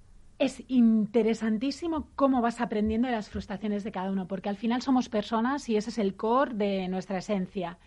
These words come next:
Hay que pensar que cada uno ha vivido su frustración de una forma diferente. Pues lo que comentábamos, los que tienen tres hijos, los que tienen uno, los que han, eh, tienen una habitación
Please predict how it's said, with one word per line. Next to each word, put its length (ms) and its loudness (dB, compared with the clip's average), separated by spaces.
Hay 160 2
que 120 0
pensar 340 -2
que 120 -4
cada 180 0
uno 120 0
ha 60 0
vivido 480 -2
su 200 -8
frustración 480 -4
de 60 2
una 80 0
forma 220 -4
diferente. 420 -2
Pues 140 -8
lo 80 -4
que 120 -8
comentábamos, 360 -4
los 100 -16
que 80 -10
tienen 220 -2
tres 180 -4
hijos, 240 -4
los 160 -6
que 80 -6
tienen 260 0
uno, 180 0
los 180 -8
que 240 -4
han, 380 -2
eh, 260 0
tienen 360 6
una 180 10
habitación 800 4